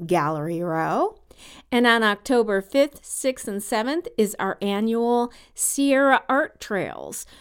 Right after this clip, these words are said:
where all the artists open up their galleries or are showing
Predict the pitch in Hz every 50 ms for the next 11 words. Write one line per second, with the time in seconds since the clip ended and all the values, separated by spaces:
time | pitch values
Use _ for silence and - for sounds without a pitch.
0 | - - _ - 233 - - - 262 269 277 285 311 294 311 - - - 277 269
1 | 269 269 262 269 - - - - - 269 269 277 277 285 269 269 254 - - -
2 | 220 233 233 226 214 208 233 220 226 240 254 262 277 269 277 285 277 277 277 277
3 | - - - 220 220 - - - 208 202 202 - - - - - 262 254 262 277
4 | 277 277 277 285 277 285